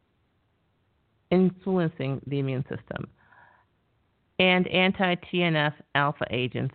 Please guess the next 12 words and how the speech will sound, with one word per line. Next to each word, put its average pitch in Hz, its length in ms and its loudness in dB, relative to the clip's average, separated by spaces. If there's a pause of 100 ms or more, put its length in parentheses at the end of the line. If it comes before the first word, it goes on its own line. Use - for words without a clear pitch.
(100)
in 135 300 0
inducing 151 760 0
and 180 240 4
maintaining 202 560 4
disease 151 360 0
remission 165 400 0
in 160 180 2
patients - 380 -2
with - 120 -12
Crohn's 294 280 -2
disease. - 280 -8 (540)
But 359 200 0